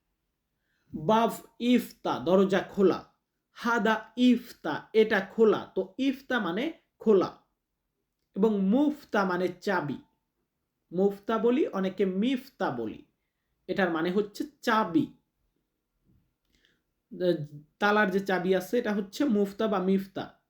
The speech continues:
গাড়ির যে চাবি আছে, এটাও মুফতা বা মিফতা। এরপর আছে আউয়াল।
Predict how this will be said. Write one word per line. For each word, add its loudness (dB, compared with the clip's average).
গাড়ির 0
যে 2
চাবি 0
আছে, -2
এটাও -2
মুফতা -4
বা 0
মিফতা। -6
এরপর 2
আছে -4
আউয়াল। 2